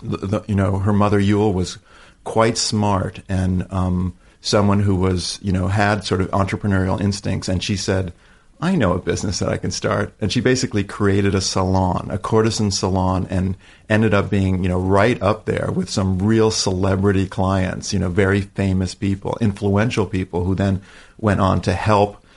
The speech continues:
Sarah in her career. And, um, you know, Sarah, um, fell in love with, with acting and, and the stage and the theater.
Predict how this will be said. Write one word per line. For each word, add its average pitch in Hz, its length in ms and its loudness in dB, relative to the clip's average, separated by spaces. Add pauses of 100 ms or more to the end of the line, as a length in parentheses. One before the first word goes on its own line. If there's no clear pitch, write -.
Sarah 104 460 2
in 98 80 0
her 104 200 2
career. 92 520 -2 (400)
And, 98 440 2
um, 95 460 2
you 113 80 2
know, 92 140 4
Sarah, 107 640 4 (380)
um, 95 460 2 (180)
fell 107 340 2
in 101 60 2
love 92 440 0
with, 95 280 -2
with 92 200 0
acting 95 600 -2
and, 92 240 -2
and 92 160 0
the 90 60 0
stage 90 440 -2
and 95 100 -2
the 92 60 0
theater. 92 540 -2